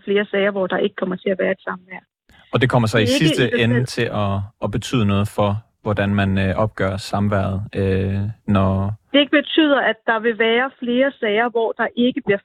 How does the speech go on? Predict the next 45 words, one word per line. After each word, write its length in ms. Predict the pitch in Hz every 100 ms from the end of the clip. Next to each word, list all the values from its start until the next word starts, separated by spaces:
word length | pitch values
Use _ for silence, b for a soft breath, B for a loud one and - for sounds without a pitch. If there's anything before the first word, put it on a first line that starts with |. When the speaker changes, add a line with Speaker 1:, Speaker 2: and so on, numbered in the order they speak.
| 220
Speaker 1:
fastsat 340 | 240 - 202 -
et 80 | -
samvær, 460 | 220 208 233 233 202
imens 340 | 190 214 233 -
sagen 240 | 226 196
behandles, 520 | 190 190 214 190 - _ - -
øh, 280 | 214 196 185
ved 60 | 190
familieretshusen, 840 | 202 208 180 185 - 190 185 190 185
som 120 | 202 196
det 100 | 202
ser 80 | 208
ud 60 |
lige 160 | 185 196 185
nu. 80 | 180 B B B B B B B -
Det 80 | 262
er 260 | - 262
ikke 300 | 269 302 - -
helt 220 | 294 220
rigtigt, 420 | 190 208 _ 214 185
at 100 | 202 -
det 60 | 208
i 100 | 196
sig 100 | 190
selv 160 | 247 208
er 40 |
nok 240 | 190 202 -
at 60 |
komme 260 | - 208 220
med 80 | 208
voldsanklager. 680 | 202 - 185 185 185 175 180 _ -
Men 380 | 220 240 262 - b b _
det 140 | 247 -
kan 220 | 285 262
jo 60 | 240
have 140 | 208
betydning 520 | 214 - 311 226 185 -
for, 80 | 226 240
om 80 | 214
der 100 | 202
bliver 160 | 190 190
fastsat 400 | 233 247 - 208
midlertidigt 580 | 220 247 196 185 202 185 - _ _
samvær 420 | 233 254 277 214 190
under 240 | 214 196